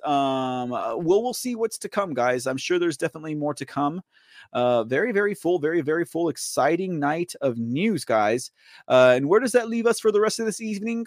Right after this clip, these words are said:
Well, ladies and gentlemen, that's gonna put us at the end of our show for tonight. But don't worry, we will be back tomorrow.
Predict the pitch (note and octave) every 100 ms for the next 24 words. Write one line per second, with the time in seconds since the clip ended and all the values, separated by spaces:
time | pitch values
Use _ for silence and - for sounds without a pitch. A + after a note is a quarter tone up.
0 | - G3 C4 - A3 A#3+ G#3 G3+ A3+ A#3
1 | A3 F#3+ F#3+ - A3 G#3+ G#3 G#3+ G3+ F#3+
2 | F3+ F3 F#3 F3+ F#3 - A3+ A#3+ G#3+ -
3 | D#3+ D#3+ F3+ - C#3 E3 C3+ F#3 G#3 C3+
4 | C#3 A#2 B2 B2+ C3+ C#3 C#3 - E3 F#3+